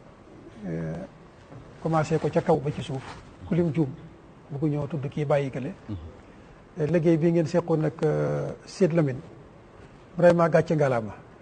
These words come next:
Speaker 2: Mhm.
Speaker 1: Waaw, mu ngi dox gannaawam, nu mel ni nam daan doxee wala sax nu ko raw.
Speaker 2: Mhm.
Speaker 1: Bu ko defee loola, euh, mujjeewu leen puso bi mu réer ci seen loxo. Te yéen a ngi conscientiser société bi,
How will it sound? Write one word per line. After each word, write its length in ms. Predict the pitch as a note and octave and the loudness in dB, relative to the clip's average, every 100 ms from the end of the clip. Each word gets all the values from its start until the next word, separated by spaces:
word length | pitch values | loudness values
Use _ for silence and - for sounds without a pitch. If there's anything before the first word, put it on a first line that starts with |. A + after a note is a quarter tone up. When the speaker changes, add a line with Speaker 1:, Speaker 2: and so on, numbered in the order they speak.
| G2 | -16
Speaker 2:
Mhm. 60 | F2 E2 - - - | -14 -14 -16 -20 -12
Speaker 1:
Waaw, 300 | E3 C3 C3+ C#3+ D3+ D#3+ D3+ | -6 -4 -4 -8 -10 -10 -6
mu 80 | D3 | -2
ngi 120 | D3+ | 0
dox 160 | C#3+ - - - - - - - - - E3+ | 2 0 -2 -16 -20 -20 -20 -20 -20 -10 -2
gannaawam, 500 | E3+ E3+ D#3+ D3 D3+ - - - - - - - - - - F#3 | 2 4 4 2 -2 -10 -20 -20 -20 -20 -20 -20 -20 -20 -16 -6
nu 140 | D3+ E3+ | 0 4
mel 160 | F3 F3+ | 6 6
ni 100 | F3+ | 4
nam 200 | F3+ F3+ | 2 4
daan 180 | F3 D#3+ | 4 4
doxee 240 | E3+ E3 | 4 6
wala 220 | D#3+ D#3+ | 4 4
sax 160 | D#3 D3+ | 0 -4
nu 80 | D3+ | -6
ko 80 | D3+ | -6
raw. 80 | - - - - | -8 -12 -20 -18
Speaker 2:
Mhm. 60 | - - - - - | -16 -14 -14 -14 -16
Speaker 1:
Bu 60 | - | -2
ko 80 | D#3 | 0
defee 220 | D3+ D3+ | 2 2
loola, 280 | D3+ C#3+ G#3+ - - - - - - - - - | 2 2 0 -4 -20 -20 -20 -20 -20 -20 -14 -4
euh, 100 | D#3 | 0
mujjeewu 420 | D#3+ E3 E3+ D#3+ | 2 2 4 4
leen 160 | D3+ C#3+ | 2 -2
puso 220 | - - | -4 -4
bi 120 | C#3 C#3+ | -2 -2
mu 140 | C#3+ | -2
réer 180 | C#3+ C#3 | -2 -4
ci 60 | D3+ | -2
seen 240 | E3 C#3+ | 0 2
loxo. 220 | D3 - - - - - - - - - - - - - - - - - | 0 -2 -8 -16 -20 -20 -20 -20 -20 -20 -20 -20 -20 -20 -20 -20 -20 -4
Te 80 | E3+ D#3 D#3 - | 0 2 2 2
yéen 160 | D#3+ E3 | 2 2
a 40 | |
ngi 680 | D#3 D#3 D#3 D3+ C#3+ C#3+ D#3+ - - - - - | 0 0 0 -2 -2 -4 -8 -12 -20 -20 -20 0
conscientiser 640 | F#3 F#3 G3+ E3+ F3+ D3+ | 6 6 6 4 4 2
société 380 | C#3+ F#3 F3+ D#3+ | 2 2 2 0
bi, 140 | A#2+ | -2